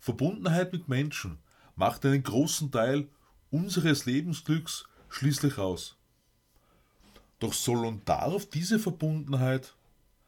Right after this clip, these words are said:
ein Leben lang gelten? Sich von etwas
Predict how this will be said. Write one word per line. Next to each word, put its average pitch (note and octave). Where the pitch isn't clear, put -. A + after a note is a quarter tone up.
ein B2
Leben B2
lang G2+
gelten? F3
Sich C3
von A2+
etwas G3+